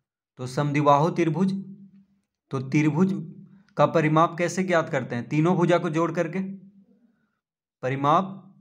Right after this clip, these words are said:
त्रिभुज का हम कैसे ज्ञात कर लेते हैं, तीनों भुजा को जोड़ देते हैं तो उसका परिमाप ज्ञात हो जाता है त्रिभुज का। तो देखिए, तो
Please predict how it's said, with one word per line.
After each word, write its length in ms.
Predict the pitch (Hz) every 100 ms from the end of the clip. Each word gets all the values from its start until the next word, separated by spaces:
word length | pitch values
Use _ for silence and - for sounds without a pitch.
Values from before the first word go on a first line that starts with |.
| _ _ -
त्रिभुज 360 | 139 139 175
का 140 | - 165
हम 120 | 165
कैसे 240 | 165 165
ज्ञात 220 | 170 165 165
कर 120 | 170
लेते 240 | 170 165
हैं, 220 | 175 190 190
तीनों 340 | 160 156 185
भुजा 240 | 156 175
को 120 | 175 170
जोड़ 220 | 165 175
देते 220 | 170 170
हैं 80 | 175
तो 60 | 160
उसका 220 | 156 175
परिमाप 480 | 165 160 160 165 160
ज्ञात 240 | 165 165
हो 100 | 170
जाता 240 | 165 160
है 100 | 170 185 - - _ _ _ _ _ -
त्रिभुज 300 | 135 151 156
का। 120 | 180 190 - - - _ _ _ _ _
तो 60 | 139
देखिए, 280 | 143 139 123 - - - _ _ _ _ _ _ _ _ _ _ _ _ _ _ _ _ _ _ _ _ _ _ _ _ _ _ _ _ _ _
तो 140 | 139